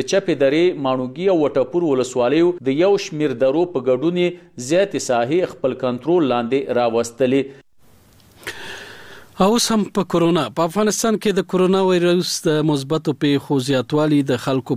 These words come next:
Speaker 2: په ژوند اغیز کړی دی. یو شمېر هوټل لرونکي وایي په هوټلونو کې د خوښیو محفلونه کم شوي دي. په ورته وخت کې د عامه روغتیا وزارت د کورونا وایروس د خپرېدو د مخنیوي لپاره له خلکو غواړي چې د خلکو په غونډو کې له ګډون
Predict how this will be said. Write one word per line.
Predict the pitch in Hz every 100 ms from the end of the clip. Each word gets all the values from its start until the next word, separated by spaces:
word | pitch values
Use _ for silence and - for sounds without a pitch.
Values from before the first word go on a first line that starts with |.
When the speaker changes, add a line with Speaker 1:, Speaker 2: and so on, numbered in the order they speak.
| 127
Speaker 2:
په | 113
ژوند | 127 123 123 120 123
اغیز | 120 107 - -
کړی | 101 90
دی. | 85 117
یو | 120
شمېر | 135 131
هوټل | 131 127 127 127
لرونکي | 139 143 127 139
وایي | 143 156 147
په | 147
هوټلونو | 135 135 160 170 160
کې | 151 143
د | 131
خوښیو | 131 - 160 147
محفلونه | 117 - 170 180 123
کم | 110 110
شوي | 120 90
دي. | - - - - -
په | 147
ورته | 139 135
وخت | 127 135
کې | 127
د |
عامه | 127 123
روغتیا | 113 139 127
وزارت | 123 127 123
د | 123 -
کورونا | 117 113 117 131 131
وایروس | 120 120 127 123
د | 117
خپرېدو | 120 107 107 127 123
د | 120 104
مخنیوي | 107 - 160 196
لپاره | 185 180 180 - - -
له | 151 214
خلکو | 226 208
غواړي | 190 202 180
چې | 180 175
د | 156
خلکو | 175 156 160 151 160
په | 135 120
غونډو | 143 202 135
کې | 131 110 104
له | 98
ګډون | 101 120 131